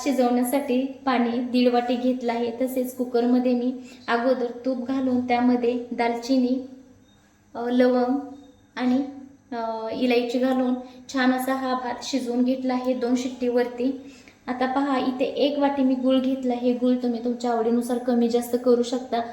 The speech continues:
किंवा गूळ ऑप्शनल आहे, गुळाच्या जागी तुम्ही साखरही वापरू शकता.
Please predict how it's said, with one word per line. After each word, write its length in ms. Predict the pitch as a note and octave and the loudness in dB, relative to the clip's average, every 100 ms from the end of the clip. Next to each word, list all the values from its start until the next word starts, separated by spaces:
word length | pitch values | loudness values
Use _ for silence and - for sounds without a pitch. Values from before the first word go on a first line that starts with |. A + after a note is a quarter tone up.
| - - - | -14 -12 -2
किंवा 220 | C#4 C4+ | 2 2
गूळ 260 | B3+ C#4 | 4 4
ऑप्शनल 480 | C#4 C#4 - C4+ C4 | 4 4 2 2 2
आहे, 200 | C4 C4 | 0 0
गुळाच्या 420 | A#3+ B3 A#3 A#3 | 2 2 4 2
जागी 240 | A#3 A#3 B3 | -2 -4 -4
तुम्ही 260 | B3+ B3+ | 0 0
साखरही 520 | D4 C#4 - A#3+ A#3 C4+ | 0 -4 -2 -2 -2 -2
वापरू 320 | C#4 C4 A3 | -2 -2 -8
शकता. 360 | - A3+ - | -8 -12 -12